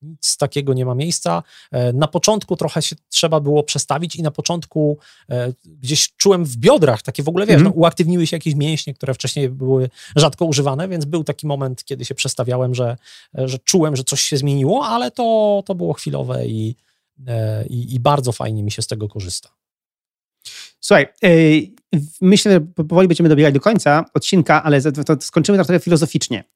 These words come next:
Speaker 2: E, chciałem się ciebie spytać właśnie o pracę z domu w ogóle u ciebie. Ty od ilu lat już pracujesz tak z domu tutaj w, tam w Anglii?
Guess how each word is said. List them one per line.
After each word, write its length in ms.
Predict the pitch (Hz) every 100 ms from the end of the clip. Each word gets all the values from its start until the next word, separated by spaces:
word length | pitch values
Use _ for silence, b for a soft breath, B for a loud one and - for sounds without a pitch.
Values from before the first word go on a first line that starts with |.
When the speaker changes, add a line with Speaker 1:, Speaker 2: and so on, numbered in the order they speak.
| -
Speaker 2:
E, 180 | 156 143
chciałem 240 | - 180
się 80 | 160
ciebie 120 | 175
spytać 220 | 139 185 143
właśnie 300 | 131 147 131
o 220 | 131 123 -
pracę 220 | 131 156
z 60 |
domu 260 | 139 117 104
w 60 | 117
ogóle 320 | 117 117 165
u 140 | 156
ciebie. 380 | - 113 139 180 B B B _
Ty 80 | 214
od 100 | 180
ilu 100 | 190
lat 140 | 117
już 80 | -
pracujesz 400 | - - 123 110
tak 200 | - 113
z 100 | -
domu 280 | - 113 110
tutaj 280 | 131 120 113
w, 240 | 113 -
tam 160 | - 110
w 40 |
Anglii? 320 | 110 104 107